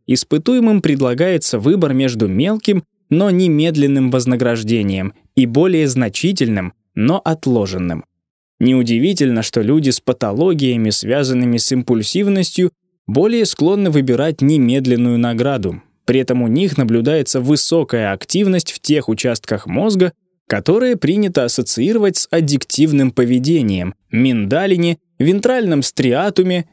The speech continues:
и орбитофронтальной коре. И хотя большинство покупателей, конечно, не являются клиническими шопоголиками,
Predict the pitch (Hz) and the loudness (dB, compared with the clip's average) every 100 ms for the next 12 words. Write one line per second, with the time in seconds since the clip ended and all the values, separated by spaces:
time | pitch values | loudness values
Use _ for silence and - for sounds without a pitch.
0 | _ 233 254 139 135 120 175 135 - 117 | _ 0 2 0 -2 0 0 0 0 -4
1 | 107 123 123 120 107 113 110 92 - _ | -2 -2 0 -2 -2 -2 -2 -6 -14 _
2 | _ _ _ _ _ 110 110 117 117 143 | _ _ _ _ _ -2 0 -2 0 0
3 | 135 139 - 143 - 151 170 123 110 - | 0 0 0 -2 -2 0 0 2 0 -2
4 | 110 143 139 120 117 107 117 131 135 - | 0 0 0 -2 -2 0 0 0 0 0
5 | 123 123 123 123 123 143 120 107 113 110 | 2 2 2 2 0 0 -2 -4 -6 -2
6 | 110 127 131 120 - 110 107 117 101 92 | 0 0 0 -4 -2 -2 -2 -4 -4 -2
7 | 113 190 160 117 101 92 | 0 2 0 -2 -2 -6